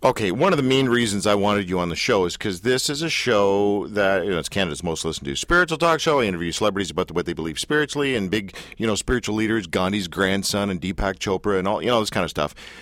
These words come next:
But here's the thing. A lot of the spiritual scene in Canada, sp-, you know, North America,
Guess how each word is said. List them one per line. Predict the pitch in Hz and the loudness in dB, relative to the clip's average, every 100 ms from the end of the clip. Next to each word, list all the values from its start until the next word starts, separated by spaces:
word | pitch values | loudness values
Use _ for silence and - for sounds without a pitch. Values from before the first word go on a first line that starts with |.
| - - - - | -20 -20 -20 -14
But | 135 147 135 | -2 2 4
here's | 139 156 | 4 0
the | 110 | 0
thing. | - 131 - - - - - | 0 0 0 -12 -20 -20 -2
A | 117 | 0
lot | 110 113 127 151 | 2 4 6 6
of | 160 | 4
the | 147 | 0
spiritual | - - 147 147 143 139 | -2 0 2 2 0 -2
scene | - 143 143 139 | 0 0 0 -2
in | - 117 113 110 | -2 0 0 -2
Canada, | - 151 180 165 101 104 | -2 0 2 4 2 2
sp-, | 98 98 120 | 0 -2 -2
you | 110 | 0
know, | 104 | 0
North | 110 113 | 0 0
America, | 120 131 | 2 0